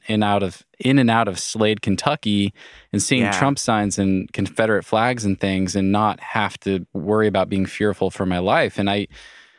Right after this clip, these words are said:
Speaker 1: <sighs> God, it, it just, like,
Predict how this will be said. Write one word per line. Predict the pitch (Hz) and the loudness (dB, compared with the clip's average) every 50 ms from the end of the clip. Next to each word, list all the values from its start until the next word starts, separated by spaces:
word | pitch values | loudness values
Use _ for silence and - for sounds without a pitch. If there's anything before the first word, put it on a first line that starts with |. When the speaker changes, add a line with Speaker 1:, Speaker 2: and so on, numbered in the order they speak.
| _ _ _ _ _ - _ _ _ _ _ _ _ _ _ - | _ _ _ _ _ -20 _ _ _ _ _ _ _ _ _ -14
Speaker 1:
<sighs> | - - 120 113 110 113 | -10 -8 -6 -6 -4 0
God, | 127 147 190 196 147 110 | 2 4 6 6 4 2
it, | 101 98 | 0 -4
it | 123 - 135 131 | -4 -2 -2 0
just, | 135 147 139 - | 0 0 0 2
like, | - 147 127 110 - - - | 2 2 2 2 -2 -8 -18